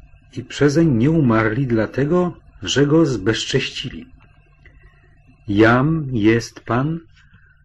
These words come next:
który ich uświęcam. Żaden obcy nie będzie jadł świętych rzeczy, również mieszkaniec domu kapłana, ani najemnik nie będą jedli świętych rzeczy.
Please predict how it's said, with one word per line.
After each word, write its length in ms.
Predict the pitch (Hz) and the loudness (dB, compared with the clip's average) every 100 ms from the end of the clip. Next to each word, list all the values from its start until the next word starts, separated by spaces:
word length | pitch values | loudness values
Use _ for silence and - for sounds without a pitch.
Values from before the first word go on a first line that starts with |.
| _ | _
który 360 | - 117 127 160 | -8 0 2 0
ich 380 | 131 135 - | -2 -8 -8
uświęcam. 640 | 117 117 - 151 139 - - - _ _ - - - 1077 1077 1077 _ - 1077 1077 - _ _ _ _ _ _ _ | -8 -6 -2 -2 -4 -12 -18 -20 _ _ -20 -20 -20 -20 -20 _ _ -20 _ _ -20 _ _ _ _ _ _ _
Żaden 520 | 90 101 151 147 165 160 | -2 0 0 2 0 0
obcy 560 | - 135 - - 143 139 - _ _ - | -4 -6 -8 -6 -4 -4 -12 _ _ -8
nie 200 | 110 107 | -2 0
będzie 460 | 98 147 156 165 151 | 2 0 0 0 2
jadł 420 | 117 131 147 147 | 2 0 -4 -6
świętych 600 | - - 123 120 147 101 | -8 -2 -2 -2 -8 -4
rzeczy, 420 | 95 113 - 151 _ _ _ _ _ _ - | -4 -4 -4 -10 _ _ _ _ _ _ -6
również 340 | 135 151 131 | -2 0 0
mieszkaniec 720 | 147 151 - 151 151 143 98 | 0 0 -4 -4 0 -2 -2
domu 300 | 95 151 107 | 0 2 0
kapłana, 600 | - 95 - 117 123 131 131 _ _ _ _ - | -4 -10 -4 -2 -2 -4 -8 _ _ _ _ -8
ani 240 | 127 123 | -2 0
najemnik 680 | 104 101 117 131 139 135 - _ _ _ - | 0 0 0 0 -4 -6 -16 _ _ _ -6
nie 160 | 110 | -4
będą 500 | 101 127 151 151 165 | 0 0 0 0 0
jedli 400 | 131 110 104 123 | 2 0 0 -4
świętych 560 | 139 - 101 90 117 107 | -8 -8 -8 -6 -6 -4
rzeczy. 340 | 117 113 - | -4 -6 -10